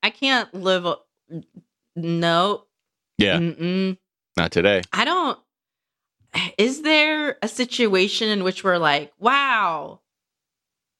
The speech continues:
Speaker 1: the, like, is there the male version that we've seen on this show?"
Speaker 2: Like, where
Speaker 1: Where, like,
Speaker 2: someone's
Speaker 1: someone's
Speaker 2: fucking
Speaker 1: in-,
Speaker 2: their dad?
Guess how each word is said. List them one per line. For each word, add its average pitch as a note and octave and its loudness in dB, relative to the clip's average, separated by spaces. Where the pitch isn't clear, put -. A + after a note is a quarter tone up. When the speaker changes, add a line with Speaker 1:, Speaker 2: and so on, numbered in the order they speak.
Speaker 1:
the, E3+ 0
like, G#3 -2
is G#3 2
there B3+ 2
the A3 0
male F3 2
version D#4 0
that A3+ 0
we've A3+ -6
seen G3 -2
on A#3 2
this B3+ -2
show?" C4 -2
Speaker 2:
Like, G2+ 0
where A2 2
Speaker 1:
Where, G#3+ 4
like, A3 4
Speaker 2:
someone's A2 4
Speaker 1:
someone's A3+ 2
Speaker 2:
fucking G#2 2
Speaker 1:
in-, A2 2
Speaker 2:
their F2+ 4
dad? F2 2